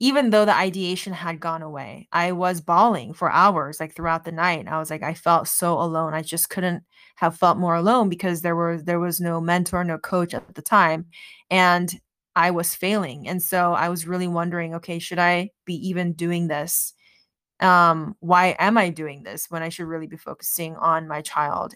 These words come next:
and my, um, my legal work?" And I kinda sat with that feeling for a while. And then, and then I think the question sort of came to me, and the question was, "How can I make this the best thing that ever happened to me?"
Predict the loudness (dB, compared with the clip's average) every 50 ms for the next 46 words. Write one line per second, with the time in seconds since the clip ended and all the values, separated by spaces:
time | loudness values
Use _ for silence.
0 | -12 -8 -6 -6 -6 -6 -8 -10 -12 -10 -8 -6 -6 -6 -8 -8 -10 -14 _ _
1 | _ _ _ _ _ _ 0 0 2 2 0 -2 -4 -8 -10 -12 _ _ _ 0
2 | 2 2 4 2 2 2 0 0 -2 -4 -6 -8 -10 -16 -20 _ _ _ _ _
3 | _ _ _ _ _ _ _ _ _ _ _ _ _ _ -18 -18 -16 -16 -18 -20
4 | -20 _ _ 2 4 4 6 6 4 4 4 2 2 4 4 4 4 4 4 4
5 | 4 4 2 2 2 2 0 0 0 -2 -4 -4 -2 -2 -4 -4 -6 -4 -2 -2
6 | -2 0 -2 -2 -4 -2 0 0 0 0 -2 -2 -4 -4 -4 -4 -4 -4 -6 -8
7 | -8 -8 -6 -4 -2 -2 0 -2 -2 -4 -6 -8 -10 -8 -8 -6 -6 -6 -6 -10
8 | -12 -4 -2 -2 -2 -2 -4 -6 -6 -6 -4 -6 -6 -8 -12 -10 -6 -4 -2 -2
9 | -2 -2 -4 -4 -4 -4 -4 -6 -8 -4 -2 0 0 0 -4 -4 -4 -2 -2 -2
10 | 0 2 0 2 2 0 0 0 0 0 -2 -2 -4 -4 -4 -4 -6 -4 -4 -4
11 | -4 -4 -6 -6 -6 -4 -4 -4 -4 -4 -4 -4 -6 -6 -8 -10 -14 -14 -12 -12
12 | -12 -12 -12 -12 -14